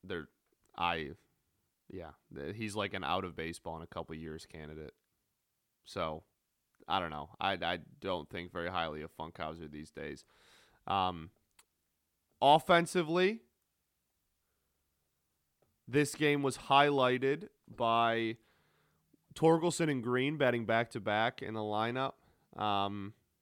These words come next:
neither of them get a hit. However, both of them score a run because they had back-to-back walks, which is super cool, super awesome to see. Again, not a gra-,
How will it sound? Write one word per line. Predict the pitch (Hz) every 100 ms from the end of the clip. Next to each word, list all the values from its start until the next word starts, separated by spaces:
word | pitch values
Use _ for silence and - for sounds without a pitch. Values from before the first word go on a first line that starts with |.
| _ - -
neither | 127 160 185
of | 170
them | 160 143
get | 143
a | 127
hit. | 110 147 139 95 - -
However, | - 127 147 135 117
both | 113 131 139
of |
them | 135 120
score | - - 127 120 107
a |
run | 101 139 165 110 101 113 _ _ _ -
because | 117 - 214 185 110 110 - - _ _ _ _ _ -
they | 120
had | 120
back-to-back | 123 127 - 117 110
walks, | 98 95 85 - -
which | - 104
is | 101
super | - 113 92
cool, | 92 - 92 90 - _ _ _
super | - - 127 117
awesome | 107 104 101
to | 95
see. | - 98 85
Again, | 104 110 101 92 95 -
not | 110 110
a | 95
gra-, | 110 98